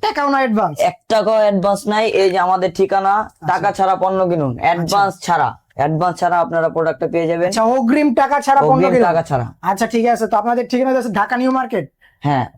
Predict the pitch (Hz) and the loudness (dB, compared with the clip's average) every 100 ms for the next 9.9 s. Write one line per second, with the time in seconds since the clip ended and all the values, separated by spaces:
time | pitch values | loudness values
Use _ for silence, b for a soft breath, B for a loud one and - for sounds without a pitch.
0 | - 151 165 202 208 214 208 220 - 214 | -2 0 2 0 2 0 0 -2 -2 -6
1 | _ 247 240 220 220 208 165 - _ 175 | _ -2 0 2 2 2 0 -2 _ -14
2 | 165 147 151 165 196 202 208 190 180 165 | -8 -4 -2 0 0 0 2 2 2 0
3 | 165 196 196 190 185 196 196 196 202 196 | 0 0 0 0 -2 -2 -2 -2 -2 -2
4 | 190 - 214 208 175 165 190 185 180 196 | -2 0 -2 -2 -4 0 0 0 0 -2
5 | 220 - b b b b - 180 214 208 | -2 -4 b b b b -2 0 0 0
6 | 196 202 202 175 190 208 190 160 - - | 0 0 2 0 0 0 0 0 -2 -6
7 | - 175 226 202 196 202 202 - 180 214 | -8 -2 2 2 0 -4 -18 -14 -10 -6
8 | 262 262 269 247 247 254 240 233 247 254 | -4 -2 0 2 2 0 0 -2 -2 -2
9 | 254 226 247 240 262 240 226 233 240 | -2 0 -2 -2 -4 -2 -2 0 -2